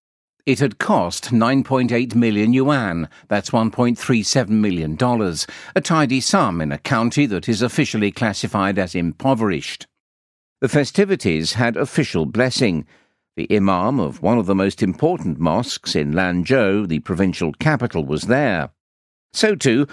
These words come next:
was a senior leader of the government-backed Islamic Association of China. Much has changed. A chill political wind has been blowing over Duanjiaping and hundreds of other villages and towns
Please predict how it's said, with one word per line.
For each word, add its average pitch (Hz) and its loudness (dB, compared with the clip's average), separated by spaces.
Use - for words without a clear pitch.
was 139 2
a 143 2
senior 117 4
leader 95 0
of 98 0
the 113 0
government-backed 98 -2
Islamic 101 -2
Association 113 0
of 82 -2
China. 139 0
Much - 0
has 107 2
changed. 87 0
A - 0
chill 131 2
political 113 0
wind 110 2
has 85 -2
been 95 2
blowing 98 2
over 85 0
Duanjiaping 95 0
and 87 -2
hundreds 110 0
of 117 0
other 156 4
villages 87 0
and 92 2
towns 104 0